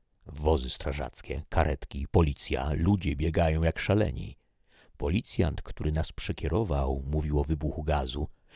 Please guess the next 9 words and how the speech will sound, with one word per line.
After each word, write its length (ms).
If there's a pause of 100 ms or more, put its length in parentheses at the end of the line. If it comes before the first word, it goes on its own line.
(140)
i 80
część 480
budynku, 720
tam 240
gdzie 200
tata 280
uczęszczał 600
na 100
terapię, 540